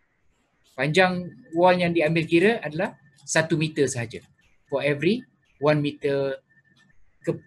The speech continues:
uh, panjang, panjang retaining wall. Ya.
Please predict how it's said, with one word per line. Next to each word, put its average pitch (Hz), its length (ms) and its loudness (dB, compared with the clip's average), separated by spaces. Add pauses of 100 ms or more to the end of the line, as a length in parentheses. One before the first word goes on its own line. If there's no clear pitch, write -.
(200)
uh, 139 320 -4
panjang, 147 640 -2
panjang 131 400 -4
retaining 120 400 -8
wall. 98 160 -12 (320)
Ya. 202 160 -14